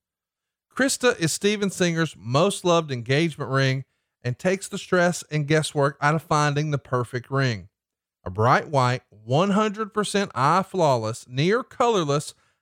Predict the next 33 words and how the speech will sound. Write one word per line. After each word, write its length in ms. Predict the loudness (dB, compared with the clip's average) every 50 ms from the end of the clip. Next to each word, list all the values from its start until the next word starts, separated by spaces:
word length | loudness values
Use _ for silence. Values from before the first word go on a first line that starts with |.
| _ _
high 300 | -4 0 2 2 2 0
quality, 520 | -2 0 0 2 2 2 2 0 -2 -2 -4
round, 640 | -4 -4 -2 0 2 2 2 2 0 0 -4 -6
brilliant 460 | -2 -2 0 2 2 0 0 -2 -4 -2
cut 260 | 0 0 0 0 0
diamond, 400 | 0 0 0 0 -2 -4 -6 -10 _ _ _ _ _ _ _ _ -2
expertly 600 | -2 -2 -2 -4 -4 -2 -2 -2 0 -2 -4 -4
set 340 | -2 0 0 0 0 0 _ -8
into 260 | -10 -8 -8 -8 -12
a 60 | -12
classic 500 | _ 0 2 2 2 2 -2 -6 -6 -4
solitaire 600 | -2 0 0 2 2 0 -2 -2 -2 0 0 -2
Tiffany 460 | -2 -4 -4 -4 -4 -4 -4 -4 -4
setting 460 | -4 -2 0 0 2 2 0 -2 -6 -12 _ _ _ _ _ _ -6
that 120 | -6 -4
will 160 | -4 -6 -8 -4
withstand 560 | -2 -4 -4 -4 -2 -2 0 0 0 0 -2
the 60 | -4
test 340 | -6 -2 -2 -2 -2 -2 -6
of 140 | -18 -20 _
time. 380 | -4 -2 -2 -2 -6 -16 -20 _ _ _ _ _ _ _ _ _ _ _ _ -4 -2
Krista 300 | -2 -2 0 -2 -4 -2
is 180 | 0 0 2
available. 640 | 2 2 4 4 4 4 2 0 -2 -4 -8 -10 _ _ _ _ _ _
She's 280 | -2 0 0 0 0
ready 300 | 2 2 2 4 4 2
for 140 | 0 0 -2
love 380 | 0 2 2 2 2 0 -4 -10 _
and 160 | -2 0 2
ready 200 | 2 2 0 -2
to 60 | -4
meet 320 | -4 -4 -4 -4 -4 -2 0
you. 180 | 0 0 0